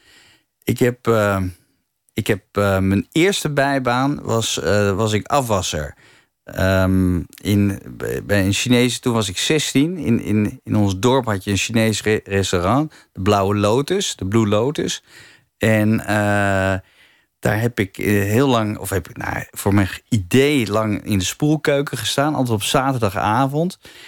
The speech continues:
En, eh, dat is een on-, onwaarschijnlijk vies keukentje. En mijn enige contact met de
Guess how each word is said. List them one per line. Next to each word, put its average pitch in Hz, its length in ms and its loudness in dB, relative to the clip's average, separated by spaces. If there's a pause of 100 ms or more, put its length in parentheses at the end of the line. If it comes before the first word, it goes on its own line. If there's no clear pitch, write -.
(240)
En, 110 140 2
eh, 98 220 -2
dat 104 100 2
is 107 80 -2 (140)
een - 220 -6 (140)
on-, 247 200 4
onwaarschijnlijk 131 680 0
vies - 260 0
keukentje. 117 680 0
En 71 140 0
mijn 107 140 0
enige 139 320 2
contact 113 440 -2
met 110 140 0
de 101 180 2